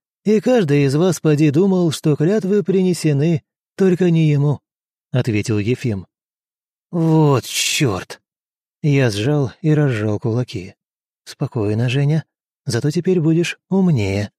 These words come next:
«Проверьте вообще всех, кто из клана Свинцовых решил перейти к нам».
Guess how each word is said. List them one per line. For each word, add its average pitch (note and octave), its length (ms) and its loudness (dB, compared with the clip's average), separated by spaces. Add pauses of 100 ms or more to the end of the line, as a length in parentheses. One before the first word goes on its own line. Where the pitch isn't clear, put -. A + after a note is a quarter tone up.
(760)
«Проверьте C#3 560 2
вообще C3+ 720 2
всех, - 440 -2
кто - 320 0
из B2+ 160 2
клана C3+ 360 2
Свинцовых A#2+ 800 0
решил C#3+ 440 4
перейти C#3+ 540 2
к - 60 -8
нам». G#2+ 320 0